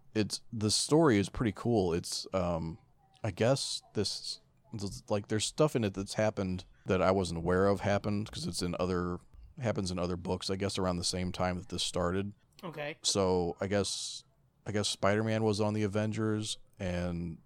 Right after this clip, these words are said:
Speaker 1: they brought Deadpool onto the Avengers, and Spider-Man was like, "What the fuck is this shit? This guy's a piece of shit."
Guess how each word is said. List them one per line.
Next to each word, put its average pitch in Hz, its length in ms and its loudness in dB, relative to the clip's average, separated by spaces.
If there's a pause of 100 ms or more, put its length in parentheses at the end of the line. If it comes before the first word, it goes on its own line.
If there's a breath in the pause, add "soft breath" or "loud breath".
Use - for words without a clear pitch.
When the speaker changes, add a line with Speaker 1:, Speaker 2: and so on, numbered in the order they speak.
(100)
Speaker 1:
they 95 120 0
brought 92 320 0
Deadpool 107 440 0
onto 107 200 0
the 107 80 -2
Avengers, 110 580 -4
and 95 180 -8
Spider-Man 95 460 -2
was 92 140 -4
like, 92 140 -2
"What 107 240 -4
the 110 60 -4
fuck 107 280 -2
is 90 120 -4
this 95 140 0
shit? 113 220 -6
This - 160 -6
guy's 92 240 -2
a 90 40 -6
piece - 240 -6
of 95 80 -10
shit." 98 380 -4